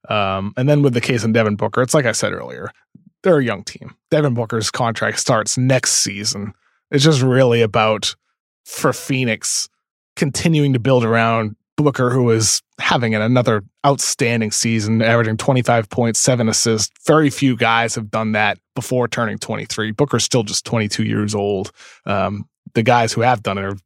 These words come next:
basically all Hall of Famers except for Derrick Rose. Derrick Rose, LeBron, Tracy McGrady, Michael Jordan, and Oscar Robertson. Uh, there's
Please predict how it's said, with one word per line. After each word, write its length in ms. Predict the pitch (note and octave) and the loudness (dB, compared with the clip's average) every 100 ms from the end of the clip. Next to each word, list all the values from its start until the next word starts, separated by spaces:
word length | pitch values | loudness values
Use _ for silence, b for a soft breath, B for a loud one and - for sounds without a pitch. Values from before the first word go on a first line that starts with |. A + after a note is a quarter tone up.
| _ - C#3 - | _ -20 -12 -6
basically 440 | A#2+ - G#2 G#2 G#2+ - | -6 -4 -4 -6 -8 0
all 200 | A#2 A2 | 0 2
Hall 180 | A#2 G#2+ | -2 -2
of 80 | |
Famers 480 | - A2 F#2+ G2 - | -2 -2 -2 -6 -6
except 320 | F2 - G2 | -6 -4 -4
for 220 | - F#2+ - - | -2 -4 -4 0
Derrick 220 | A2 F#2+ | 0 0
Rose. 300 | A#2 A#2 G2 | 0 0 0
Derrick 220 | A2 A#2+ A2 | 0 0 2
Rose, 240 | A#2 A2+ | 2 0
LeBron, 340 | G#2+ A2+ A2 A2 | 0 0 0 -2
Tracy 280 | B2 - | -4 -4
McGrady, 460 | G#2+ G#2+ A2+ A2 G2+ B B B | -6 2 2 2 -2 B B B
Michael 220 | B2 A2+ G#2+ | -4 -2 0
Jordan, 320 | A2 A2+ G#2+ | 2 2 2
and 100 | G2+ | 2
Oscar 300 | A2 - G#2+ | 0 0 -2
Robertson. 560 | A2 A#2+ - - - - b b B2 | 0 0 -4 -10 -12 -20 b b -14
Uh, 80 | G#2 - - | -14 -16 -10
there's 260 | A2+ - | -10 -10